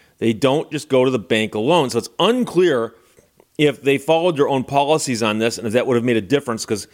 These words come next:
obviously they may have escorted her to the bank parking lot,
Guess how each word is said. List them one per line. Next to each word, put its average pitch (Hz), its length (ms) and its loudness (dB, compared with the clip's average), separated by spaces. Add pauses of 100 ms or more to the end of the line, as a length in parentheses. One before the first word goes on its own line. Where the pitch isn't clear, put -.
(320)
obviously 147 460 0
they 117 100 2
may 127 80 2
have 120 220 0
escorted 131 420 -2
her 120 160 0
to 117 160 -2
the 104 80 -2
bank 113 260 -2
parking 156 440 -2
lot, 92 360 -10